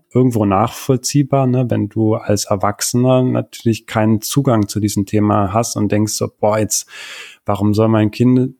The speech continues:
sich jetzt mit diesen schweren Themen da befassen?“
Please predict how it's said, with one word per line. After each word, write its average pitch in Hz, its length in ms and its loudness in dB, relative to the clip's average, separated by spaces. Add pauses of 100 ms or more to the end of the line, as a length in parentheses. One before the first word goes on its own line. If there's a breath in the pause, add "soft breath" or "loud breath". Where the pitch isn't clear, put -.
sich 110 260 -4
jetzt 113 200 0
mit 107 140 2
diesen 123 640 2 (100)
schweren 113 400 2
Themen 117 320 2
da 98 140 2
befassen?“ 95 640 -4